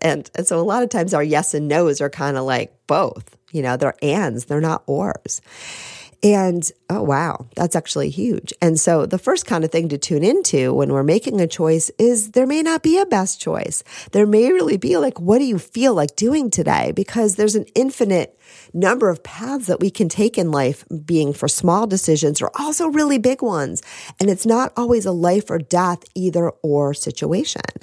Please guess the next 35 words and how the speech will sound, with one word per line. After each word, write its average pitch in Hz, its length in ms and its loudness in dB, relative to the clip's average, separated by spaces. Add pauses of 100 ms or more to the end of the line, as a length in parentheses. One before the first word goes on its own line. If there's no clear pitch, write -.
(680)
And 285 200 4
the 269 80 4
guides 165 280 2
are 151 60 0
showing 139 380 -6
me, 131 300 -4
and 139 160 -4
I 139 60 -4
love 180 480 -2
this, 131 480 -8 (260)
I 147 60 -8
love 165 280 -6
this 151 140 -2
so 165 200 -2
much, 160 220 -2
I 156 60 -4
can't 143 220 0
even 135 220 -2
tell 277 260 -6
you, 208 300 4
that 156 320 0 (160)
is 170 140 -6
when 208 120 0
we 220 120 -2
get 202 160 2
into 196 200 -2
that 156 260 -2
either 180 320 2
or, 175 360 2
life 156 280 0
or 151 80 -2
death 160 300 -2
kind 139 220 -6
of - 100 -6
energy, 160 580 -2